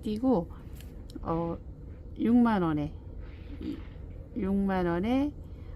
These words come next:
어, 올려드릴게요. 그리고 이게,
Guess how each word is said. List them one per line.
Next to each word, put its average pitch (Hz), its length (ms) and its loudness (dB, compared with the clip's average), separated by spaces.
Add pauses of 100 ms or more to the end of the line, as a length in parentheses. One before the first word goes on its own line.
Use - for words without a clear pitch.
(140)
어, 156 200 0 (520)
올려드릴게요. 170 840 2
그리고 170 500 2 (2750)
이게, 180 360 2